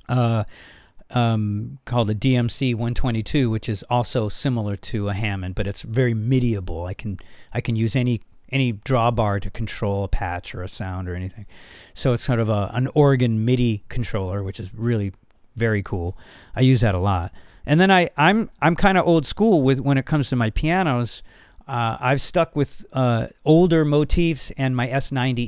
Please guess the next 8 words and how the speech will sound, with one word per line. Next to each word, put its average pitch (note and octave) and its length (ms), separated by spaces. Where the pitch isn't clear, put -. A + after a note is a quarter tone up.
E A2+ 60
Ss. A#2 480
I A2 60
have A#2+ 160
two B2 200
of G#2+ 120
'em F#2 120
'cause A2 300